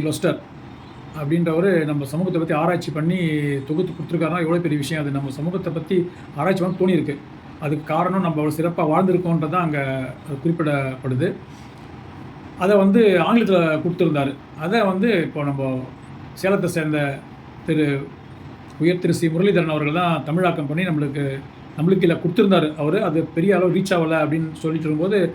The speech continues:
அடியனுக்கு அது தோணி அதை வந்து வாங்கி இப்போ சரி புத்தகமா கொடுத்தா ரொம்ப இப்போ ரீச் ஆக மாட்டேங்குது, ஒரு வீடியோவா கொடுக்கலாம் அப்படின்ற பட்சத்துல இது கொடுத்துட்ருக்கோம். அது முன்னுரையிலே நம்ம ஒரு மூணு, நாலு வீடியோவா முன்னுரை பார்த்தோம். அதுல வந்து ரொம்ப நிறைய பழைய,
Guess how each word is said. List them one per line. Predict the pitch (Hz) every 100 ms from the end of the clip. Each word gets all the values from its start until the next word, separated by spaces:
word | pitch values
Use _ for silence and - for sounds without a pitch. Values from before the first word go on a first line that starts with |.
| - -
அடியனுக்கு | 165 208 185 151
அது | 151
தோணி | 170 185 247 240 - -
அதை | 160 160
வந்து | 175 220 165 147 139 135 - - - -
வாங்கி | 165 170 202
இப்போ | 175 156
சரி | 185 180 151 - -
புத்தகமா | 165 - 214 220 190
கொடுத்தா | 165 196 185
ரொம்ப | 175 180
இப்போ | 160 165
ரீச் | 190 196
ஆக | 165
மாட்டேங்குது, | 151 151 170 147
ஒரு | 139
வீடியோவா | 175 196 175 170
கொடுக்கலாம் | 160 151 156 139
அப்படின்ற | 151 139 143 135 - - -
பட்சத்துல | 143 147 175 180
இது | 147 139 127
கொடுத்துட்ருக்கோம். | 151 - - 143 214 - - -
அது | 143 160
முன்னுரையிலே | 208 208 214 196
நம்ம | 165 160
ஒரு | 151 165
மூணு, | 196 170 165
நாலு | 175 180
வீடியோவா | 196 202 196 165 165
முன்னுரை | 190 170 156
பார்த்தோம். | 143 156 170 - - - 151
அதுல | 190 185
வந்து | 185 233 190 160 151 143 147 - - - -
ரொம்ப | 180 202 160 156
நிறைய | 185 190 180
பழைய, | 185